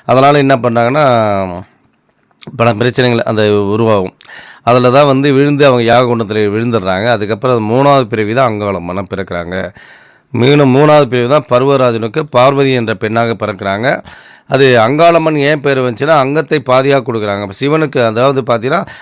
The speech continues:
அங்காளம்மன் பக்கத்துல வந்து சிவன் உருவம் வந்து சின்ன உருவமா இருக்கும். இந்த கோயில்ல பாத்தீங்கன்னா, அந்த உருவத்தை வந்து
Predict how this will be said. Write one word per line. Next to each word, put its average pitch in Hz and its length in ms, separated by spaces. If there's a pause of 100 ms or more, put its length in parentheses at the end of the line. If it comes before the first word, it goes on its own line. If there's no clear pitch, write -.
அங்காளம்மன் 139 580
பக்கத்துல 143 460
வந்து 135 160
சிவன் 139 320
உருவம் 110 500
வந்து 123 220
சின்ன 131 260
உருவமா 110 400
இருக்கும். 101 260
இந்த 98 120
கோயில்ல 110 320
பாத்தீங்கன்னா, 98 380 (1080)
அந்த 147 260
உருவத்தை 165 480 (100)
வந்து 147 240